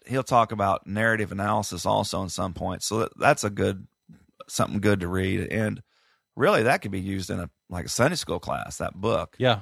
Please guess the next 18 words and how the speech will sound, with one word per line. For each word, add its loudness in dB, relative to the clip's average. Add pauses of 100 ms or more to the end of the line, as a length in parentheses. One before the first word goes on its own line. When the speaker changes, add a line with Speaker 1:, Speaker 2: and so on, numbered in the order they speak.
(240)
Speaker 1:
It's -2
Speaker 2:
Yeah. 4
Speaker 1:
a, -2
there 4
is 4
some -6
technical 0
language -2
in -4
it, -6
but 0
it's, -2
it's 0
pretty 0
good 2
as -4
far 0
as, -4